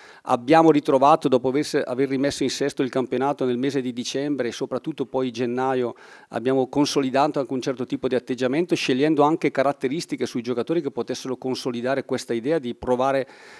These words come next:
a giocare come vogliamo fare, ma di avere anche un'attitudine dal punto di vista del recupero difensivo, eh, caratteristiche diverse da, da, in qualche interprete. Purtroppo queste tre partite ci hanno penalizzato anche da questo punto di vista, ma la ricerca sarà continua da questo, da, a,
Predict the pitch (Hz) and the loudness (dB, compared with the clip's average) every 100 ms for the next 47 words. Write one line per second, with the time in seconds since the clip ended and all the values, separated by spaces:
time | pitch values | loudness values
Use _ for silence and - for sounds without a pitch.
0 | - 127 127 123 151 147 143 139 131 131 | -4 -2 0 4 4 4 2 2 2 2
1 | 139 127 143 165 175 131 120 131 135 131 | 0 2 4 4 2 0 0 -2 -4 -4
2 | 131 120 - - 135 135 127 113 127 131 | -4 -4 -8 -8 -6 -4 -4 -8 -8 -8
3 | - 127 120 - 139 131 120 123 127 107 | -4 -4 -4 -6 -4 -2 -2 -2 -2 -2
4 | 135 135 120 - - - - - 120 120 | -2 0 0 -2 -14 -20 -20 -4 0 2
5 | 113 - 127 131 139 127 135 120 123 151 | 2 2 0 2 -2 2 2 2 0 0
6 | 165 127 117 117 117 113 120 - 131 143 | -2 -2 -2 -2 -2 -2 -2 2 2 2
7 | 135 147 160 160 185 202 190 - - 127 | 0 2 2 2 0 -2 -4 -6 -4 -4
8 | 131 170 123 - 113 120 123 98 127 131 | -4 -4 -4 -4 -4 -2 -2 -4 -8 -2
9 | 160 143 120 123 123 139 131 135 120 139 | 0 0 0 0 0 2 2 2 2 2
10 | 139 131 135 123 127 - - 131 127 123 | 2 0 0 0 0 -4 -2 -2 0 -2
11 | 160 165 135 131 131 127 160 160 165 127 | 0 0 2 2 0 0 -2 0 -2 0
12 | 120 - 123 - 147 143 117 113 113 120 | -2 -2 -4 -2 0 0 0 -2 -6 -8
13 | - 117 104 - - - - - | -8 -8 -8 -12 -16 -18 -18 -10